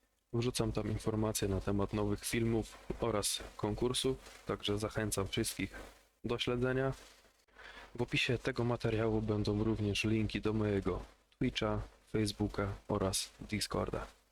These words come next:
Cóż tu więcej powiedzieć? Życzę wam dużo szczęścia w losowaniu.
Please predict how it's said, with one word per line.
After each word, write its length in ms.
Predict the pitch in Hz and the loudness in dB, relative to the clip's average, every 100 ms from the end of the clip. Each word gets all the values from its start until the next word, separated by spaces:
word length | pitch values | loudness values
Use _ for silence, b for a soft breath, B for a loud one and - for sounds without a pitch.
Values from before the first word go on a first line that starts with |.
| - | -6
Cóż 180 | 143 - | -4 -2
tu 100 | 113 | 0
więcej 280 | 110 107 | 0 0
powiedzieć? 560 | - 104 104 101 - - - - _ | -2 0 0 -2 -4 -6 -8 -20 _
Życzę 300 | 110 107 - | -4 -2 -2
wam 200 | 110 104 | 0 0
dużo 220 | 107 113 110 | 0 0 0
szczęścia 380 | - 117 - | 0 0 0
w 60 | 113 | 2
losowaniu. 640 | 117 - 127 131 135 139 | 2 2 2 2 2 0